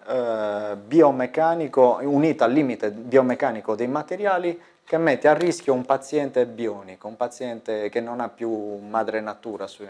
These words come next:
in bocca, ma c'ha una cosa artificiale. Noi possiamo essere bravi a renderli simili,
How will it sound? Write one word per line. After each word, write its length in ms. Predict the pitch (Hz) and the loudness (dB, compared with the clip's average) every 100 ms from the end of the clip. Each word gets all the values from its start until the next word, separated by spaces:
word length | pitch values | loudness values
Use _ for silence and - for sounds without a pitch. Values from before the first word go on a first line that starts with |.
| 92 | -18
in 200 | 101 104 | -16 -8
bocca, 340 | 101 95 104 | -8 -8 -14
ma 140 | 101 110 | -14 -8
c'ha 280 | - 117 | -2 -2
una 200 | 110 113 | -2 -8
cosa 240 | 104 110 104 | -6 -4 -4
artificiale. 720 | 101 104 - 104 107 95 98 _ _ _ | -8 -12 -16 -14 -12 -12 -14 _ _ _
Noi 140 | - 139 | -2 4
possiamo 360 | 135 123 117 | 4 4 -2
essere 300 | 110 - 113 | -2 -4 -4
bravi 540 | 104 131 139 135 123 - - _ | 0 2 4 4 0 -4 -12 _
a 100 | - | -2
renderli 460 | 117 117 110 104 104 | 0 0 -2 -6 -8
simili, 680 | - 147 151 147 143 143 | -6 -2 -2 -2 -4 -6